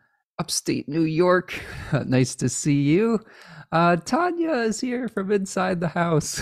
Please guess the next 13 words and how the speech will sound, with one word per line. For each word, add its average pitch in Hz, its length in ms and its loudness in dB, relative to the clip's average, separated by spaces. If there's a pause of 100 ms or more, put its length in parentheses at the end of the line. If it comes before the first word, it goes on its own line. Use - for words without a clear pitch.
(380)
<laughs> - 360 -2
Nice 165 420 2
to 131 140 -4
see 127 220 -2
you, 123 180 0
Tanya. 117 540 -2 (920)
Um, 135 640 2 (400)
yeah, 151 260 6
for 147 200 2
those 147 260 4
of 143 180 2
you 139 240 4
who 131 240 -4